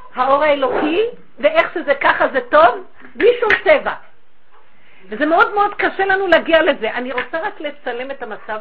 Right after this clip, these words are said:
שלנו לעומת הנקודה. בואו עוד פעם נשכלל את הנקודה. חז"ל אמרו, מאיפה תתחילו? אם אתם רואים שאתם מאוד רוצים משהו, סימן, סימן שזה דבר רע. למה אני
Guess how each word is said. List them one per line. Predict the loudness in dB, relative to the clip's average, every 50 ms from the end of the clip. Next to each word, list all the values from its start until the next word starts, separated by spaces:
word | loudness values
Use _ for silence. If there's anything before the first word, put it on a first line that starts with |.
| -8 -8
שלנו | -8 -8 -8 -8 -8 -8
לעומת | -8 -10 -10 -6 -4 -6 -6 -6 -8
הנקודה. | -10 -10 -12 -14 -16 -12 -10 -10 -10 -10 -12 -16 -18 -18 -18 -18 -18 -8 -4
בואו | -4 -2 -2
עוד | -2 -4 -6
פעם | -4 -6 -6 -6
נשכלל | -8 -8 -8 -8 -8 -6 -6 -6 -6
את | -6 -6 -8
הנקודה. | -10 -12 -12 -12 -14 -14 -12 -10 -10 -10 -12 -12 -12
חז"ל | -10 -8 -6 -6 -6 -6
אמרו, | -6 -8 -8 -8 -8 -10 -12 -16 -18 -18 -18 -18 -18 -18 -18 -12 -4
מאיפה | 0 0 0 0 -2 -6 -8
תתחילו? | -8 -8 -8 -8 -8 -8 -8 -8 -8
אם | -8 -8 -10
אתם | -10 -10 -10
רואים | -8 -8 -8 -8 -10
שאתם | -12 -14 -14 -12 -12 -10 -10
מאוד | -10 -8 -4 -4 -4 -4 -4
רוצים | -6 -6 -8 -8 -10 -10 -8
משהו, | -8 -8 -8 -8 -12 -14 -14 -12
סימן, | -12 -6 -6 -6 -6 -6 -8 -14 -14
סימן | -12 -10 -10 -10 -10 -12 -12
שזה | -14 -12 -12
דבר | -12 -12 -10 -10
רע. | -10 -10 -12 -14 -16 -16 -16 -16 -14 -8
למה | -4 -2 0 0 0 0
אני | -2 -2